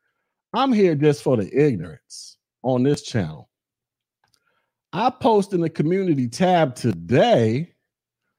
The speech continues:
talking about this Michie X and Boyce Watkins thing going on here, right? Somebody come into my comments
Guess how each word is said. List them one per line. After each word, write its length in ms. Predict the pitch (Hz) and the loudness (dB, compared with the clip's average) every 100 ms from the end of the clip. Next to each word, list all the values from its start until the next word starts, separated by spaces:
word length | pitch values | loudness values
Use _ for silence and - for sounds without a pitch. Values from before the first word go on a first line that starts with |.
| _ _ _ | _ _ _
talking 380 | - 175 170 165 | 0 2 2 2
about 260 | 165 160 151 | 2 2 2
this 180 | 147 | -2
Michie 480 | 120 160 196 - 180 | 0 -2 -2 -4 0
X 260 | 175 165 - | 2 0 -2
and 200 | 120 98 | -2 0
Boyce 320 | 151 185 165 | 2 2 0
Watkins 640 | 117 165 247 254 143 120 | -2 0 0 -2 -2 -2
thing 400 | 117 127 120 110 | -4 -2 0 0
going 340 | 110 110 104 95 | 0 0 0 -2
on 280 | 90 82 85 | -4 -8 -6
here, 260 | 95 85 | -4 -4
right? 340 | 87 113 170 151 _ _ _ _ _ _ _ _ _ _ _ _ _ _ _ _ _ _ _ _ _ | -2 -2 -2 -6 _ _ _ _ _ _ _ _ _ _ _ _ _ _ _ _ _ _ _ _ _
Somebody 560 | - - 247 262 202 160 | -14 -6 -2 0 0 0
come 240 | - 165 | -2 0
into 120 | 147 | 0
my 220 | 147 233 | 0 -2
comments 1000 | 262 - 208 254 160 127 127 - - - | -6 -4 -2 0 2 2 0 -6 -20 -20